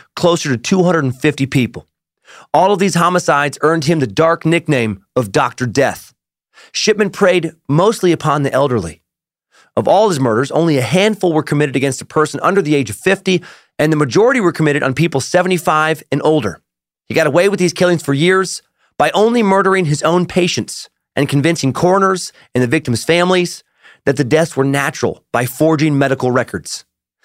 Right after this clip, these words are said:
And he would have, in all likelihood, kept getting away with it had a taxi driver not come forward with concerns over how many patients he'd driven to Doctor Shipman's office, patients who seemed healthy but died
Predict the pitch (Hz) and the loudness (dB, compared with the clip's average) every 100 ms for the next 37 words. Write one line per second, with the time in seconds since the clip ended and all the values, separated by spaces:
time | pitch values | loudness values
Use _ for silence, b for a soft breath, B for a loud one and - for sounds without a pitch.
0 | b b 165 170 175 262 214 202 202 180 | b b 2 2 4 2 2 2 2 0
1 | 196 185 160 139 - b 180 196 - 180 | 0 2 2 0 -6 b 0 0 0 0
2 | 170 151 156 160 - 90 _ _ _ - | 2 2 2 2 -2 -8 _ _ _ -2
3 | 170 151 - 214 - 196 139 120 117 120 | -2 -2 0 -2 0 -2 0 0 0 0
4 | 131 117 139 123 131 120 110 120 B B | -2 -2 -2 -2 0 0 0 -4 B B
5 | 117 139 135 - 180 180 175 147 127 185 | -2 0 -2 0 0 2 0 -2 0 0
6 | 214 185 160 185 190 170 139 180 143 135 | 2 0 0 0 0 0 -2 -2 0 0
7 | 175 185 165 135 156 - 120 170 127 104 | 0 -2 -2 0 0 -2 -2 -2 -2 -2
8 | 170 208 208 - - b b b _ - | 0 0 0 -4 -10 b b b _ 0
9 | 208 185 160 139 208 208 175 214 165 143 | 0 0 -2 -2 0 2 2 2 0 -2
10 | - _ _ - 156 135 165 170 165 160 | -6 _ _ -2 -2 0 0 0 -4 -8